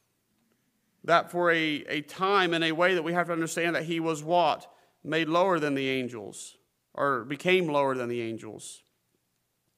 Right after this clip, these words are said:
I don't think made would, would, well, that's the word used here, but I don't want to confuse any,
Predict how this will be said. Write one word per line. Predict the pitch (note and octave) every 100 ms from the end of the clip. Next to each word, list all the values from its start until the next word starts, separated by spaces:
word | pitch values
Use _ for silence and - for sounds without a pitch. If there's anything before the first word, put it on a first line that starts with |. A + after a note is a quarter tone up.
| _ _ _ -
I | C#3+
don't | D3
think | D3 B2+
made | B2+ C3+ A#2
would, | A#2+ A2 -
would, | B2 A#2 A#2+ -
well, | C3 C3
that's | B2 -
the | B2
word | A#2+ A#2 A#2
used | A#2 -
here, | A#2+
but | A2 A2
I |
don't | A2+ A2
want | B2 -
to | B2 A#2 - _ _ _ _ _ -
confuse | C#3 C3+ C#3+ C#3+ C3
any, | C3+ C3 A#2+ A#2+